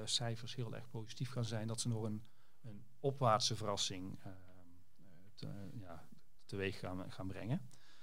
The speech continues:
Dus daarin is, nou, een beetje een soort van advies, als mensen dit aandeel in po-, in positie hebben. Ik heb er nogmaals eventjes niet heel erg in detail naar gekeken, maar ik denk dat dit eerder een, eh, negatieve, eh, reactie zal geven dan een positieve reactie.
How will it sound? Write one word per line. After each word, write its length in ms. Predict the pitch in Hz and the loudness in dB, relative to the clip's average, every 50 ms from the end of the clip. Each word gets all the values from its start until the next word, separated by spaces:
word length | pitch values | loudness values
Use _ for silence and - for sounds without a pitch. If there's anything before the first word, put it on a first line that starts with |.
| - - - - - - - - - - - | -6 -6 -6 -6 -6 -6 -6 -6 -6 -6 -6
Dus 140 | 123 110 101 | -4 2 8
daarin 300 | 117 117 117 117 117 120 | 12 12 12 12 12 10
is, 240 | 113 - - - | 8 8 8 8
nou, 260 | - 110 90 82 82 90 | 6 4 2 0 -2 -2
een 100 | 95 95 | -2 0
beetje 220 | 113 117 113 - | 2 2 2 2
een 120 | 123 - | 2 4
soort 220 | - 139 139 143 - | 6 8 6 6 6
van 160 | - 135 120 | 4 2 2
advies, 640 | 107 101 - - - 143 175 185 - - - - - | 2 2 0 0 0 2 6 8 8 8 8 6 4
als 220 | 170 120 117 117 123 | 2 0 2 4 6
mensen 460 | 120 123 123 123 120 117 113 113 113 135 | 6 8 6 6 4 2 0 -2 -4 -6
dit 340 | 131 107 123 131 123 123 | -4 -2 -2 -2 -2 0
aandeel 280 | 120 113 110 110 104 - | 0 0 0 0 -2 -2
in 200 | - 113 110 113 | 0 0 0 0
po-, 180 | 113 110 104 113 - | -2 -4 -6 -6 -6
in 180 | 127 110 113 | -8 -8 -8
positie 420 | - 113 107 123 117 - - 127 120 | -8 -8 -6 -4 -2 0 2 2 4
hebben. 180 | 131 131 - | 4 2 2
Ik 80 | - - | 2 4
heb 160 | 123 117 110 | 4 6 6
er 80 | 117 113 | 6 4
nogmaals 400 | 113 120 110 101 104 101 107 127 | 4 4 4 4 2 0 0 -2
eventjes 400 | - 110 107 98 98 101 101 101 | -2 -2 -2 -2 -2 -2 2 8
niet 240 | 110 123 147 143 123 | 10 10 10 10 10
heel 220 | 127 131 123 117 | 8 8 8 6
erg 140 | 107 98 98 | 4 2 2
in 80 | 101 | -2
detail 320 | 101 95 98 - 123 127 147 | -2 -2 0 2 2 4 6
naar 180 | 151 151 151 | 6 6 6
gekeken, 560 | 147 139 - 151 156 156 160 156 - 143 123 120 | 6 4 4 4 4 4 4 2 2 2 2 2
maar 280 | 117 110 107 - - | 4 2 2 0 -2
ik 140 | 113 98 98 | -2 -2 0
denk 240 | 120 120 131 127 127 | 2 2 2 2 2
dat 140 | 127 117 123 | 0 0 0
dit 220 | 120 107 - - | 0 -2 -2 -2
eerder 400 | - 123 120 113 107 107 101 - - | 0 2 2 4 2 0 -2 -2 -4
een, 300 | 104 101 98 101 95 95 - | -4 -2 -2 -2 -4 -4 -6
eh, 80 | 113 104 101 98 98 98 - | -8 -8 -8 -10 -10 -10 -8
negatieve, 760 | 104 101 123 143 143 143 - - 147 135 123 123 123 120 120 120 120 | -8 -4 -2 0 0 0 -2 -4 -6 -6 -6 -6 -6 -6 -6 -6 -6
eh, 340 | 117 110 113 113 113 113 110 | -6 -4 -2 0 0 0 0
reactie 420 | 104 104 110 110 110 - - 113 110 | 0 0 2 0 2 0 0 0 0
zal 120 | 110 101 | 0 0
geven 300 | 101 107 104 107 95 98 | 2 2 2 2 2 0
dan 100 | 104 98 | 0 0
een 80 | 95 - | 0 -2
positieve 460 | 110 104 98 - - - 90 85 92 | -2 -4 -4 -4 -4 -4 -4 -4 -4
reactie. 420 | 90 90 90 - - - 160 156 | -4 -4 -4 -4 -4 -4 -4 -4